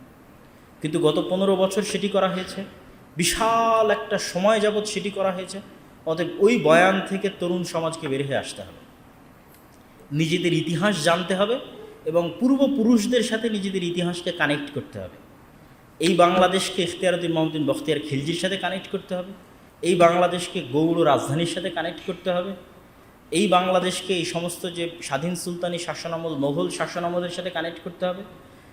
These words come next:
এই বাংলাদেশকে ব্রিটিশ বিরোধী আন্দোলনে বাঙালি মুজাহিদদের যে অবদান ছিল সেই ইতিহাসের সাথে কানেক্ট করতে হবে।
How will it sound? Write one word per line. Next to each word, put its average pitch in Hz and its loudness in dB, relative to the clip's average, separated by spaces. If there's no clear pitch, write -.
এই 156 -4
বাংলাদেশকে 180 2
ব্রিটিশ 190 -2
বিরোধী 208 2
আন্দোলনে 175 0
বাঙালি 160 2
মুজাহিদদের 175 2
যে 208 0
অবদান 180 0
ছিল 131 -4
সেই 233 2
ইতিহাসের 233 2
সাথে 214 -4
কানেক্ট 170 -2
করতে 110 -8
হবে। 95 -10